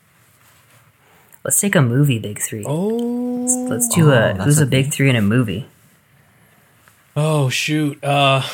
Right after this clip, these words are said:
Speaker 1: Like, what if we did the big three in the Avengers?
Speaker 3: Ooh.
Speaker 2: Okay. I'm down.
Speaker 3: So, Thor, Iron Man, Captain America?
Speaker 1: Yeah.
Speaker 3: Oh, man.
Speaker 2: Oh, shoot.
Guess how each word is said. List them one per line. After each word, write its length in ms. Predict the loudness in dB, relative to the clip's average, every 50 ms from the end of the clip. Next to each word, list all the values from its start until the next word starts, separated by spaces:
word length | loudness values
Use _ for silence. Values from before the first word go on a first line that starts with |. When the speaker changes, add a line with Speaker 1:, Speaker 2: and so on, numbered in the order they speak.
| -12 -16 -18 -18 -20 -20 -20 -20 -20 _ _ _ _ _ -20 _ -20 -20 -20 -20 -20 -20 _ _ _ _ _ _ _ _ _ _ _ _ _ _ _ _ _ _ -4
Speaker 1:
Like, 160 | -2 0 4
what 80 | 4
if 100 | 4 6
we 80 | 4 4
did 200 | 4 4 4 2
the 60 | 0 0
big 220 | 0 0 0 0
three 380 | -2 -2 0 0 0 0 0 0
in 160 | 0 -2 -2
the 140 | -2 -2 -4
Avengers? 720 | -4 -6 -6 -8 -8 -8 -10 -10 -10 -10 -12 -12 -14 -18 _ _ _ _ _ _
Speaker 3:
Ooh. 340 | -6 -4 -4 -2 -2 -4 -4 -4
Speaker 2:
Okay. 200 | -4 -4 -6 -6 -10 -20 _ -20 _ _ _ _ _ _ _
I'm 160 | -2 -2 0 0
down. 200 | 0 0 -2 -4
Speaker 3:
So, 360 | -6 -8 -8 -6 -6 -6 -10 -14 _ _ _ _ _ _ _ -20 -20 _ _ _ _ _ _
Thor, 540 | _ -12 -6 -2 0 0 0 0 -2 -2 -4
Iron 240 | -4 -6 -4 -4 -4
Man, 160 | -4 -6 -6
Captain 300 | -4 -6 -6 -4 -4 -6
America? 460 | -6 -6 -6 -6 -6 -6 -8 -8 -10 -14 _ _ _ _ _ _ _ _
Speaker 1:
Yeah. 320 | -4 -2 -2 -2 -2 -4 -8 -12 _ _ _ _ _ _ _ _ _ _ _ _ _ _ _ _ _ _ _ _ _ _ _ _ _ _ _ _ -18 -14
Speaker 3:
Oh, 240 | -14 -12 -10 -10 -10
man. 360 | -10 -10 -10 -10 -12 -12 -10 -8
Speaker 2:
Oh, 160 | -8 -8 -8
shoot. 420 | -10 -12 -12 -12 -12 -12 -12 -14